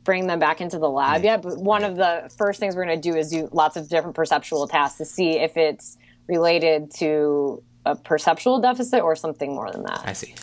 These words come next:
Speaker 2: I see. Okay. Um, so your, your dissertation, uh, specifically, um, well, like you said, like you already said, you looked at kind of two different, different things. And, and, um, by the way, people can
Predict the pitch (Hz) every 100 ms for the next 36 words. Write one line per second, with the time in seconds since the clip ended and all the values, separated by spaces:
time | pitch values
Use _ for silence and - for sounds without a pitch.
0 | - 95 92 - - - - - - -
1 | - - - - 80 - - - - -
2 | - 127 131 113 104 98 - - _ _
3 | _ 175 185 - 151 131 123 143 147 165
4 | 165 - 147 151 160 160 147 - 143 127
5 | 143 123 120 107 98 - - - 104 78
6 | - - - 127 127 131 127 98 92 -
7 | - - - 107 98 92 92 - - 131
8 | 127 110 - - _ _ - 113 107 -
9 | 101 95 - 107 - 101 101 98 95 95
10 | 98 98 95 - - 107 90 - 107 95
11 | 101 95 - _ _ - - - 113 98
12 | - 90 98 95 87 87 - 92 87 85
13 | - - - - - - - 101 95 95
14 | 87 113 101 - 92 90 90